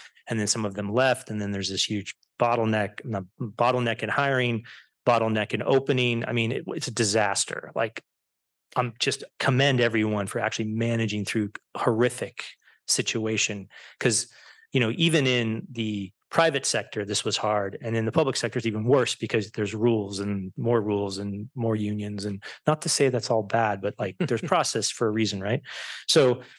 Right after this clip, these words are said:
yeah, I mean, really would love to see a pipeline of talent, where are people falling off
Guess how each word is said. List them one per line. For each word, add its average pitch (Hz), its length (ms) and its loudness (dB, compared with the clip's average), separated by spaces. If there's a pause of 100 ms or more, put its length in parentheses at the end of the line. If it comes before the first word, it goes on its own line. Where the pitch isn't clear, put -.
(120)
yeah, 147 240 8
I 127 80 4
mean, 127 440 2
really 165 340 6
would 127 180 2
love 127 240 4
to 113 180 0
see 113 480 -2 (600)
a 151 80 -2
pipeline 131 560 2
of - 160 -6
talent, 110 520 -2 (380)
where 123 160 4
are 131 40 4
people 135 260 -2
falling 117 380 2
off 107 500 -4